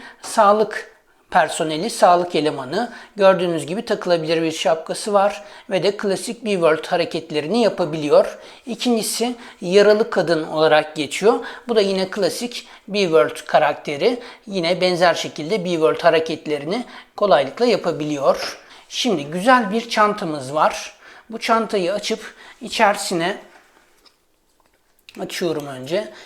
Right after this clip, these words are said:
İçerisine sağlık ekipmanlarımızı yerleştirebiliyoruz. Birincisi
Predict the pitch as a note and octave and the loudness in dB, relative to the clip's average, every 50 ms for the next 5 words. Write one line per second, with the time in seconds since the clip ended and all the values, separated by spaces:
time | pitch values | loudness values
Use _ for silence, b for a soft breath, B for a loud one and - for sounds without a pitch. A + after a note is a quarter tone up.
0 | B B B G#3+ - - A#3+ G#3 G3 G3+ - - F#3+ A3 A3+ - - G3+ F3+ F#3+ | B B B -6 0 4 4 4 4 2 -2 -2 -2 -2 -2 0 0 2 2 2
1 | G#3+ G#3 G#3 - - - - _ b b b b b b b b b b b b | 0 -2 -6 -10 -12 -12 -14 _ b b b b b b b b b b b b
2 | b _ - G#3 - - - - G#3 F#3+ F#3 F#3 F3 F3 E3 D#3+ E3 F3 F3 C#4 | b _ -14 -12 -12 -12 -10 -6 -2 -2 0 0 0 -2 -2 -4 -4 -4 -2 0
3 | B3+ A3+ G3+ F3+ E3+ E3+ E3 E3 - - - - C4 A#3+ G3+ G3+ F3+ E3 D3 C3 | 4 6 6 6 4 2 -2 -4 -6 -6 -4 -2 -2 -2 -2 -2 -2 -2 -2 -4
4 | B2 B2 - - - - - - B B B B B B B - G3 A#3 A#3 A#3+ | -6 -10 -14 -16 -16 -18 -20 -20 B B B B B B B -6 -4 0 0 2
5 | A#3 A#3 G3+ - - - A#3+ A#3 A#3 | 2 0 -2 -4 -4 -2 -2 -2 -4